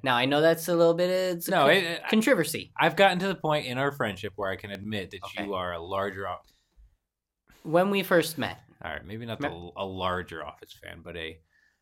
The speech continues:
Speaker 2: more dedicated Office
Speaker 1: A
Speaker 2: fan.
Speaker 1: more passionate.
Speaker 2: Yeah.
Speaker 1: Passionate.
Speaker 2: Yeah, yeah, yeah, yeah.
Speaker 1: So, when we first met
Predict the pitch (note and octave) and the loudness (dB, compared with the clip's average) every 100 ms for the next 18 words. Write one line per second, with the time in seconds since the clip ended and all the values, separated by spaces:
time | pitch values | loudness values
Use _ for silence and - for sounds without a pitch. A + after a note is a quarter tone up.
0 | _ _ G#2 A2+ G2 A2+ G#2 G2+ F2 D#2+ | _ _ -6 -6 -2 -2 -2 -6 -8 -8
1 | D2+ D#2 - - C3 D#3 D#3+ D#3+ D#3+ - | -10 -12 -14 -10 -2 4 4 6 4 4
2 | - G2 - _ B2+ B2+ G2 - C#3 C3+ | 0 -8 -14 _ -4 2 2 4 4 4
3 | - - G#2 G#2 D2 - - G2+ F2 D#2 | 0 -6 -2 -2 -4 -10 -6 -6 -2 4
4 | F3 D#3+ D3+ E3 D#3+ F#3+ G3 F3+ D#3 A#2+ | 6 6 4 0 0 0 0 0 0 -4
5 | F#2 | -4